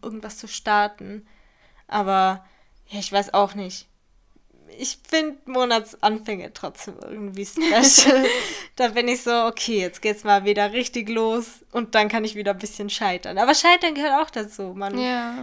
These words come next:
Speaker 1: darf da auch nicht zu hart zu sich sein, weil keine Ahnung, vielleicht war's einfach nicht das richtige Jahr. Muss man aufs nächste Jahr warten.
Speaker 2: <laughs>
Speaker 1: Nächstes Jahr wieder
Speaker 2: Ja.
Speaker 1: vornehmen.
Speaker 2: Generell sollte man nicht zu streng sein. Das ist eben auch der Punkt, dass es dann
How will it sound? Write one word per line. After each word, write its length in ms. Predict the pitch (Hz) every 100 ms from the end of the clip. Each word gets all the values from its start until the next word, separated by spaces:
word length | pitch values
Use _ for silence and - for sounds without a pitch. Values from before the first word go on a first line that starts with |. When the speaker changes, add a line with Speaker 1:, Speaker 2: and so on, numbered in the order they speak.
| -
Speaker 1:
darf 140 | 240 247
da 100 | 233
auch 60 |
nicht 160 | 233 -
zu 140 | 247
hart 220 | 226 233 233
zu 80 | 214
sich 220 | 214 202
sein, 240 | 202 190
weil 240 | 185 180 196 _ _ _ _ -
keine 200 | - 226
Ahnung, 360 | 208 196 180 190
vielleicht 340 | - 226 226
war's 140 | 233 -
einfach 220 | 214 -
nicht 180 | 226 -
das 120 | 254
richtige 360 | 285 311 302 359
Jahr. 440 | 381 381 262 320 _ 349
Muss 160 | 320
man 100 | 277
aufs 140 | 277 294
nächste 260 | 277 302
Jahr 220 | 262 294 294
warten. 500 | 302 294 302 294 415 453 523
Speaker 2:
<laughs> 340 | 427 349 359
Speaker 1:
Nächstes 300 | 302 285 277
Jahr 140 | 277 233
wieder 200 | 233 262
Speaker 2:
Ja. 60 | 220
Speaker 1:
vornehmen. 680 | 240 233 233 233 233 247 - 320 302 -
Speaker 2:
Generell 720 | 233 240 254 226 226 220 220
sollte 380 | - 220 220 233
man 140 | 214
nicht 260 | 220 - -
zu 280 | 233 220 226
streng 340 | - 226 226
sein. 140 | 240 226
Das 160 | 240
ist 120 | 254
eben 200 | 262 226
auch 280 | - 208 240
der 140 | 240 226
Punkt, 480 | - 247 240 247
dass 180 | 233 -
es 120 | 240
dann 220 | 233 226